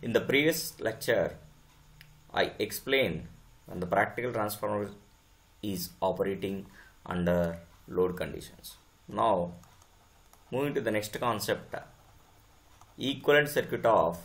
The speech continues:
circuit resistance of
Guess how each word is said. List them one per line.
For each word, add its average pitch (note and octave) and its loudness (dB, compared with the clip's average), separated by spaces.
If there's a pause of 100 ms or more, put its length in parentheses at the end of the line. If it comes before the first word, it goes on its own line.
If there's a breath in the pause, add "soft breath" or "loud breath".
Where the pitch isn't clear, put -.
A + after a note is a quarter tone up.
(1120)
circuit - -2 (720)
resistance A2+ 0 (120)
of E2+ 2